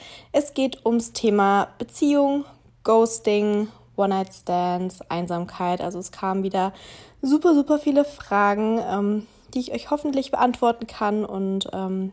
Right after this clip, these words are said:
ja, vielleicht ein bisschen aus meiner eigenen Erfahrung erzählen kann oder vielleicht einen kleinen Ratschlag geben kann, wie ich das Ganze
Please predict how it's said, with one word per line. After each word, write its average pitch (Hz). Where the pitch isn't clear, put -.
ja, 175
vielleicht -
ein 202
bisschen -
aus 196
meiner 190
eigenen 269
Erfahrung 220
erzählen 196
kann 196
oder 190
vielleicht 190
einen 190
kleinen 196
Ratschlag 208
geben 196
kann, 190
wie 180
ich -
das -
Ganze 196